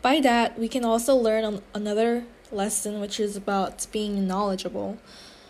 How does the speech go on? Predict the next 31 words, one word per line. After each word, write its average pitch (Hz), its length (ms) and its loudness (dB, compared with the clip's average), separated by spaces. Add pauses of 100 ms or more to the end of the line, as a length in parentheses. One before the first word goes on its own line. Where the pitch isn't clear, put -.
(340)
which 240 240 -2
is 262 480 4
also 277 640 6
our 240 180 4
character 240 380 -2
trait 226 560 -2 (120)
for 208 420 2
school. 208 440 0 (640)
The 247 100 6
verse 254 360 4
in 349 120 2
James 254 360 0
three 247 280 2
seventeen 226 600 -2
states 202 500 -2
that, - 420 -2 (520)
"But 233 120 0
the 247 100 8
wisdom 247 400 6
that 254 220 4
comes 233 320 0
from 233 160 0
heaven 208 400 0
is 214 240 0
first 226 360 2
of 214 140 -2
all 202 220 2
pure, 240 520 2 (520)
then 247 240 -2
peace-loving, 220 840 -2 (300)
considerate, 269 840 2